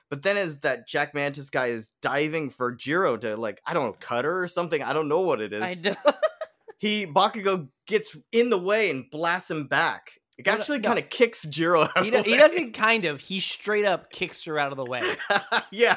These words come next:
Speaker 3: He
Speaker 1: I
Speaker 3: kicks
Speaker 1: think
Speaker 3: her.
Speaker 1: even Kaminari, like, "Oh, yeah, he saved her with a kick."
Speaker 3: Yeah, he, uh,
Speaker 2: <laughs>
Speaker 3: kicked her. That's how he saved her.
Speaker 1: <laughs> Yeah.
Speaker 2: Hey, at least he still saved her, though.
Speaker 3: Right?
Speaker 1: Yeah,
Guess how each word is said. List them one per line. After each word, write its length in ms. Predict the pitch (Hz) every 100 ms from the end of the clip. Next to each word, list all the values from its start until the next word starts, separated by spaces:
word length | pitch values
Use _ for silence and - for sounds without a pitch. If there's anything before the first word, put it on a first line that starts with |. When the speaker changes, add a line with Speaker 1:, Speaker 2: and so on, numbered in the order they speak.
| -
Speaker 3:
He 220 | - 311 -
Speaker 1:
I 100 | 170
Speaker 3:
kicks 180 | 180 202
Speaker 1:
think 180 | 139 156
Speaker 3:
her. 0 |
Speaker 1:
even 260 | 262 226
Kaminari, 680 | - 202 208 185 175 180 160
like, 260 | 147 143 - -
"Oh, 160 | 277 269
yeah, 220 | 233 262
he 160 | 233 240
saved 300 | - 285 240
her 180 | 170 - -
with 180 | 202 220
a 60 | 220
kick." 420 | - 262 240 - -
Speaker 3:
Yeah, 300 | 180 208 190 -
he, 300 | 180 233 220
uh, 220 | 214 196
Speaker 2:
<laughs> 120 | 226
Speaker 3:
kicked 300 | 247 233 -
her. 360 | 185 175 185 175 - 208
That's 240 | 180 185
how 160 | - 190
he 80 | 196
saved 300 | - 202 -
her. 280 | 180 170 170
Speaker 1:
<laughs> 20 |
Yeah. 500 | 226 180 190 160 170 165 -
Speaker 2:
Hey, 220 | 254 -
at 140 | 269
least 160 | 247 247
he 60 | -
still 240 | 254 233
saved 360 | - 226 208 165
her, 120 | 151
though. 200 | 147 143
Speaker 3:
Right? 300 | 143 156 160 _ _
Speaker 1:
Yeah, 420 | 110 147 147 107